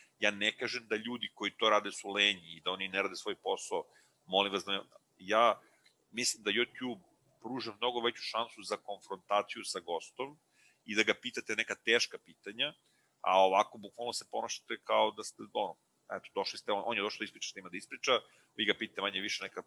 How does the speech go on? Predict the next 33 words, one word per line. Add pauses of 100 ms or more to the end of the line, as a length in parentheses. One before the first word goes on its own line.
(140)
pitanja
koja
nisu
preterano
teška (420)
i
onda
kao
posle
toga
se
ta
cela
priča
završi.
Mislim, (640)
kako
ti
objasnim,
ono,
kao
postoji
osoba (500)
koja
je
na,
ovaj,
na
Balkan
Info
ima
svoj
video